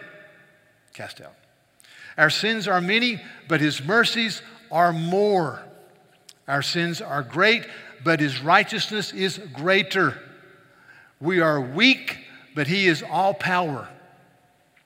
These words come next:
Most of our complaints are owing to unbelief and the remainder of a legal spirit.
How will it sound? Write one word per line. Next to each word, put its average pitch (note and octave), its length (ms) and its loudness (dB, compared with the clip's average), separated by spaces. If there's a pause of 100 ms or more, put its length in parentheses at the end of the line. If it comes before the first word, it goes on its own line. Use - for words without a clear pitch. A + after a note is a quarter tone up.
(120)
Most G3 260 0
of G#3 100 -2
our F#3 160 4
complaints A#3 840 0 (440)
are C#3+ 120 -4
owing F3 320 0
to E3+ 160 -6
unbelief F#3+ 680 -4 (120)
and E3+ 260 -4
the D#3 80 -6
remainder F3 800 -4
of D#3+ 320 -4
a D#3+ 240 -2
legal F#3 440 -4
spirit. F#3+ 360 -4